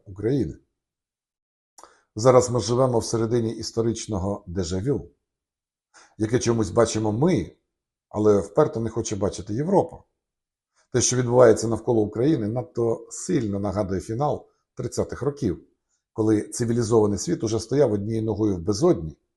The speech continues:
але продовжував переконувати себе, що з Гітлером можна домовитись. Що це раціональний актор, а не людина, для якої карта Європи —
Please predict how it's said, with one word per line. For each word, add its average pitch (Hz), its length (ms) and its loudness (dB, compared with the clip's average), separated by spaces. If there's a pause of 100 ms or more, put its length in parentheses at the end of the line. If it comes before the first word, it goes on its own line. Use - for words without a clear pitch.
(440)
але 233 220 0
продовжував 254 520 0
переконувати 202 540 2
себе, 170 300 0
що - 160 -4
з 117 100 -6
Гітлером 135 420 -2 (520)
можна 127 280 -2
домовитись. 160 680 0 (1200)
Що - 140 -6
це 113 500 6 (160)
раціональний 95 720 0
актор, 120 520 0
а 104 60 -8
не 101 120 -2
людина, 95 420 -4 (580)
для 107 80 2
якої 110 220 2
карта 107 300 0
Європи — 107 380 2